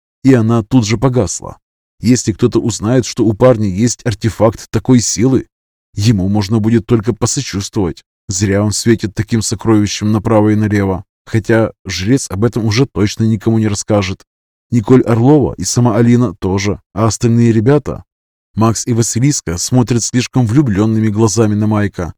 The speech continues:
чтобы что-то такое заметить. Остаются только Дмитрий и пленницы. Дмитрий лежал на алтаре и думал о чем-то своем.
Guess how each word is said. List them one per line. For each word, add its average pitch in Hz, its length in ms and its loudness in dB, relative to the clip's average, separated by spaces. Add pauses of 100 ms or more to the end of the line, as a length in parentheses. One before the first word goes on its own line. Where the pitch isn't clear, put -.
(140)
чтобы 113 400 2
что-то 110 320 -2
такое 110 320 2
заметить. 107 560 -2 (160)
Остаются 110 500 -2
только 117 300 0
Дмитрий 104 400 -4
и 123 140 -4
пленницы. 101 680 -4 (200)
Дмитрий 101 420 0
лежал 98 340 0
на 123 120 2
алтаре 92 540 0
и 104 80 -6
думал 123 280 4
о 101 60 2
чем-то 120 280 -4
своем. 90 560 -2